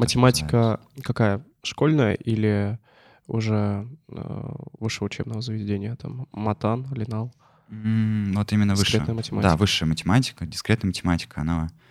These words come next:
Speaker 2: очень сильно меняет восприятие мозга, и ты начинаешь просто работать и думать по-другому. Э, вот для меня грамота в программировании —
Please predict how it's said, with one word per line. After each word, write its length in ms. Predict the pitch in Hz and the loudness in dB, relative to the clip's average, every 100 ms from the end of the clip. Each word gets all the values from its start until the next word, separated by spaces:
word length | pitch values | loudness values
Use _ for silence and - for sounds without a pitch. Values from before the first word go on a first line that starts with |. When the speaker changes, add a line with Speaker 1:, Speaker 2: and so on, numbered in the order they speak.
| _ _ _ | _ _ _
Speaker 2:
очень 200 | 82 90 | -4 -4
сильно 260 | 82 78 76 | -2 0 0
меняет 440 | 73 76 73 76 | 0 0 -2 -4
восприятие 380 | - - 78 - | -12 -10 -10 -2
мозга, 180 | 95 85 | -2 -2
и 40 | |
ты 80 | - | -4
начинаешь 260 | 73 - 71 | -6 -6 -6
просто 220 | - - | -8 -4
работать 280 | 78 73 - 67 - | 0 0 -2 -10 -6
и 120 | 73 | -6
думать 220 | 73 71 | -4 -4
по-другому. 500 | - 71 76 110 101 - _ - _ _ _ _ _ _ | -2 -2 2 2 2 -6 _ -20 _ _ _ _ _ _
Э, 380 | 80 78 78 76 - | -6 -4 -2 -4 -8
вот 380 | - 80 - - - _ | -6 -2 -2 -2 -14 _
для 120 | - 87 | 4 6
меня 380 | 85 98 135 135 | 8 6 6 2
грамота 440 | 80 95 85 78 | 2 4 4 4
в 100 | 82 - | -4 -2
программировании — 720 | 82 82 110 143 113 90 | 0 4 4 4 0 -2